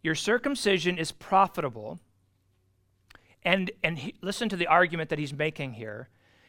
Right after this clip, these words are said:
"It's profitable for salvation only if you keep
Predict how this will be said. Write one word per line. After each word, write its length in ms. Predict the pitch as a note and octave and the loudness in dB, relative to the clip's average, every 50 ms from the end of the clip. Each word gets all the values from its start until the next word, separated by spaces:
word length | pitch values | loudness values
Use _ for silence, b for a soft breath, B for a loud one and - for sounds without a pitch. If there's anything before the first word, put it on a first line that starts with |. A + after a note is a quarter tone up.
| _ _ | _ _
"It's 160 | - F3 - - | -6 -6 -6 -6
profitable 680 | - - - - G3 A#3 B3+ - - C4+ A#3 A3+ B3 A3+ | -10 -8 6 8 10 10 10 8 4 0 2 2 0 0
for 240 | - - G3+ F#3+ | 0 0 0 0
salvation 800 | - - - F#3 E3 D#3+ D3+ D#3 D3+ C#3+ C3 - - B2 A2 - _ _ _ _ _ _ _ _ _ _ _ _ _ _ _ _ _ _ _ _ _ _ - | 0 2 4 4 4 4 4 2 0 0 -2 -6 -10 -12 -14 -16 _ _ _ _ _ _ _ _ _ _ _ _ _ _ _ _ _ _ _ _ _ _ 6
only 460 | F#3 A3 C4 C#4+ C#4+ C#4+ C#4 C4+ C4 C4 C4+ A3+ | 6 8 8 6 6 6 6 4 4 2 2 4
if 380 | A3 F3+ E3 E3+ - - - | 6 6 6 4 2 -4 -6
you 140 | D#3 F3 F3 | -4 -4 -4
keep 420 | - - - - A#3 A3 A3 - | -4 -8 -2 0 2 2 0 -2